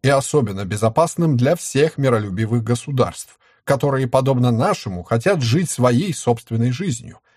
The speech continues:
определять свои собственные политические институты, иметь гарантии справедливого и честного отношения со стороны других народов мира в противовес силе и своей корыстной агрессии.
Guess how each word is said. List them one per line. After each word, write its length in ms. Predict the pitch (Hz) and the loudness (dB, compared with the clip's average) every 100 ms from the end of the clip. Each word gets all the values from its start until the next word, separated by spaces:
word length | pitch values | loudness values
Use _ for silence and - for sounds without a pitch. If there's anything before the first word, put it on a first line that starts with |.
| _ _ | _ _
определять 600 | 110 120 147 165 208 202 | 0 2 0 2 0 -2
свои 380 | - 185 123 117 | 0 0 0 -2
собственные 580 | - 117 - 107 104 107 | -2 -2 -2 -8 -6 -4
политические 680 | 104 110 113 - 110 107 101 | -2 0 -2 -4 -8 -8 -8
институты, 640 | - 101 180 180 196 202 _ _ _ - | -8 -8 -2 0 0 -2 _ _ _ 0
иметь 360 | 127 170 214 170 | 2 4 2 4
гарантии 760 | 170 175 196 185 190 185 175 | 4 4 2 -2 -2 0 0
справедливого 960 | - - 160 151 151 165 214 143 87 - | -4 -4 0 2 2 0 0 0 0 -4
и 140 | 151 127 | 0 0
честного 540 | - 208 - 165 143 | 2 0 2 0 2
отношения 560 | 123 123 - 180 165 143 | 2 -2 0 0 0 0
со 180 | - | -2
стороны 440 | 120 131 120 123 151 | 0 2 2 2 2
других 500 | 123 165 165 139 - | 0 0 0 -2 -2
народов 460 | 92 95 90 95 | -2 -2 -2 -2
мира 360 | 113 160 170 170 - _ _ | 0 2 4 2 -2 _ _
в 120 | - | -6
противовес 840 | - 151 127 147 135 143 196 - - | 0 0 2 2 2 2 -2 -4 -8
силе 460 | - - 131 147 | -4 2 2 4
и 240 | 156 127 120 | 2 2 0
своей 320 | - 110 110 | 0 -2 0
корыстной 600 | - 101 101 92 - 113 | 0 -2 -2 -6 -2 0
агрессии. 600 | 123 127 170 117 - - | 0 -2 -4 -4 -8 -14